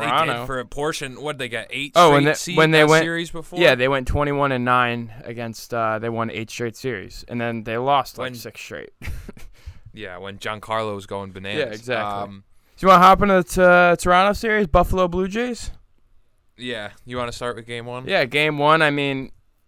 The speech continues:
Speaker 1: it almost felt like, Rob, that, uh, y-, I mean, Yanks obviously win this one six five, but, Rob, it felt like everything was carrying over from the weekend, and it was just gonna be an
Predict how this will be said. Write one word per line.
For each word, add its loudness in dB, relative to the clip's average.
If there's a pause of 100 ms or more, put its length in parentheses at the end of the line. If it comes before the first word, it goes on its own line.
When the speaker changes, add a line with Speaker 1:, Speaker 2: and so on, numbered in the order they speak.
(880)
Speaker 1:
it 0
almost 4
felt 0
like, -2
Rob, -2
that, -2
uh, -4 (460)
y-, -10
I 0
mean, 0
Yanks 2
obviously 0
win -4
this -10
one -6
six -12
five, -6
but, -8 (360)
Rob, 0
it -8
felt -2
like -4 (520)
everything -6
was -8
carrying -6
over -8
from -14
the -10
weekend, -10
and -12
it -10
was -12
just -12
gonna -12
be -12
an -14